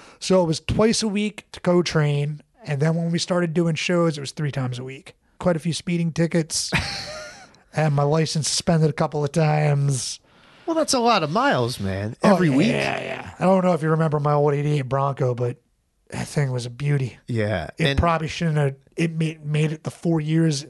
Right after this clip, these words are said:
Speaker 1: it made doing those trips, but it did it.
Speaker 2: See, this is why I tell everybody I'm used to long drives now.
Speaker 1: Yeah.
Speaker 2: Like when I drove out to Chicago last year,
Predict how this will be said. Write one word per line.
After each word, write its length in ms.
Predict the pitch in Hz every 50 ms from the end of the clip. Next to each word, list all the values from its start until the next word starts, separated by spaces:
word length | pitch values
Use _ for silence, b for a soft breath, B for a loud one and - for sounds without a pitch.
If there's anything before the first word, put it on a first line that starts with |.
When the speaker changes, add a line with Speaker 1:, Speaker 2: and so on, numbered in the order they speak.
| - _ _ -
Speaker 1:
it 140 | - 147 143
made 340 | 143 147 151 160 165 160
doing 260 | 151 156 160 160 165 156
those 180 | 156 151 147
trips, 340 | - - 170 175 180 185 -
but 160 | - 156 143
it 140 | 143 135 143
did 160 | 143 139 131
it. 100 | 131 - -
Speaker 2:
See, 140 | - - 156
this 220 | 143 160 202 196 196
is 120 | 180 151
why 240 | 151 156 147 135 123
I 60 | 120
tell 260 | 117 - 123 117 117 113
everybody 560 | 113 107 117 113 101 107 104 101 101 101 -
I'm 220 | - 117 110 101 98
used 300 | 95 107 117 - - -
to 80 | 110
long 520 | 98 95 104 101 101 101 101 98 95 90 - _
drives 460 | - - 113 101 92 92 95 - -
now. 400 | 92 90 82 82 82 82 87 101 - -
Speaker 1:
Yeah. 260 | 240 240 196 - - -
Speaker 2:
Like 260 | - 123 104 98 - -
when 140 | 113 107
I 140 | 98 98 101
drove 320 | 98 - - 123 117 110 107
out 160 | 104 101 -
to 80 | 107
Chicago 500 | 98 - 101 - - 113 113 113 107 110
last 380 | 107 107 104 101 101 - - -
year, 320 | 113 107 104 101 98 98